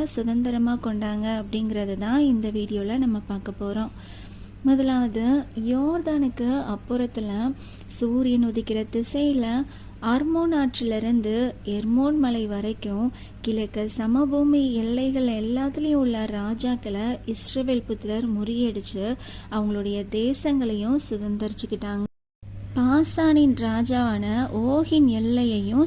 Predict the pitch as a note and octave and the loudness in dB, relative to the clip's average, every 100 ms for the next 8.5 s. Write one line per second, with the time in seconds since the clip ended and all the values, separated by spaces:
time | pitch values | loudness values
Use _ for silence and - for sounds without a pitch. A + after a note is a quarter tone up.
0 | - A#3+ A3+ G#3+ G3+ - G#3 G3+ G#3+ G#3 | 2 -2 0 -2 -2 -2 -2 -2 0 0
1 | G#3 G3+ - - - - G3 G#3 A#3 A#3 | -2 -4 -10 -12 -12 -6 -2 0 2 2
2 | C#4+ - - - - A3+ A#3+ - F4 E4 | 2 -2 -12 -12 -2 2 2 2 2 4
3 | D#4 C#4+ C4 A#3+ A3+ G#3+ A3 C#4+ - A3+ | 4 2 2 2 2 0 2 2 0 -2
4 | G#3+ G#3 - D4 C#4+ C4 A3 A#3 C4+ A3 | -2 -2 2 4 4 4 4 4 4 2
5 | G#3+ A#3 A3 G#3+ G3+ G3+ A#3+ D4+ - - | 0 -2 -2 0 0 2 2 0 -6 -12
6 | - A#3 B3 D4 E4 E4+ C#4+ B3+ A#3+ A#3 | 0 4 4 4 6 6 6 6 4 2
7 | A3 A3 A#3+ C#4+ C#4 - A3 A#3 C4 C#4+ | 2 2 4 4 2 -2 0 0 2 4
8 | C#4 B3 G#3+ G#3 C4 | 4 4 2 4 2